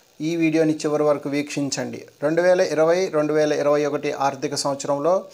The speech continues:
కేంద్ర వ్యవసాయ మంత్రిత్వ శాఖ ఆహార ధాన్యాల ఉత్పత్తి లక్ష్యాన్ని అరవై మూడు పాయింట్ ఐదు లక్షల టన్నులు పెంచటం ద్వారా మొత్తం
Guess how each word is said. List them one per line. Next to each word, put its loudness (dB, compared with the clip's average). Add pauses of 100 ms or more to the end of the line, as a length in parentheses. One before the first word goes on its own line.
(440)
కేంద్ర 2
వ్యవసాయ 4
మంత్రిత్వ -2
శాఖ 0 (760)
ఆహార 2
ధాన్యాల 2
ఉత్పత్తి -2
లక్ష్యాన్ని -2 (540)
అరవై 4
మూడు 2
పాయింట్ 0
ఐదు 2
లక్షల 0
టన్నులు -2
పెంచటం -2
ద్వారా 4 (440)
మొత్తం 0